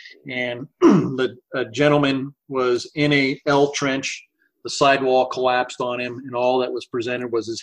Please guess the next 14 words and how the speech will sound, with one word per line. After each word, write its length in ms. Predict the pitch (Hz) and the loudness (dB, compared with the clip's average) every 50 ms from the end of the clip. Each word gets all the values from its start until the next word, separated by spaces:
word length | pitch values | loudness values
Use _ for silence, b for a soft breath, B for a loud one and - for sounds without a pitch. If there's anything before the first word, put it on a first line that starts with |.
| - | -12
hand, 480 | - 131 135 131 123 110 110 135 143 156 - b b b b b b b | -10 -10 -8 -8 -8 -10 -10 -10 -10 -12 -14 b b b b b b b
and 200 | - 120 117 117 | -12 -10 -8 -6
it 80 | 123 127 | -6 -4
was 160 | 139 131 - - | -4 -4 -6 2
purple. 520 | - 151 147 - - 120 113 123 143 147 b b b b b b - | 4 4 4 4 2 0 0 0 -2 -4 b b b b b b -8
And, 580 | 143 131 127 123 123 123 123 120 123 120 127 - _ 127 | -6 -6 -4 -4 -4 -4 -4 -4 -6 -8 -12 -14 _ -8
uh, 300 | 127 120 117 117 113 113 | -6 -4 -4 -4 -4 -6
the 120 | 110 117 | -6 -6
sad 360 | - - 151 143 135 135 - | -2 0 4 4 4 4 2
part 180 | - 139 131 127 | 0 0 0 2
about 300 | 131 127 123 123 123 123 | 2 2 2 2 2 0
that 300 | 127 123 123 123 127 - | 0 0 0 0 -2 -2
was 480 | 131 127 123 120 120 120 120 117 - - | -4 -2 -2 -2 -2 -2 -4 -4 -8 -8
hi-, 220 | - 123 120 120 | -6 -4 -2 -2